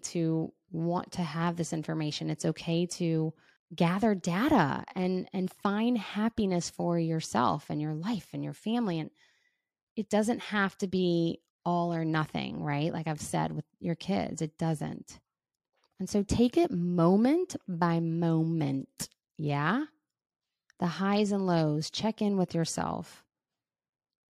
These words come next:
And remember to practice compassion. Like, you're not a bad parent. You're not. And I want each and every one of you listening to go to bed at night thinking,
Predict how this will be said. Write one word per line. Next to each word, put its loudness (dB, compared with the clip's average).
And 0
remember 2
to 0
practice -4
compassion. -4
Like, -2
you're 2
not 4
a 2
bad 4
parent. -2
You're -2
not. -2
And 0
I 4
want 4
each 2
and 0
every 2
one 2
of 0
you 0
listening -2
to -2
go 4
to -10
bed 2
at 0
night 2
thinking, 2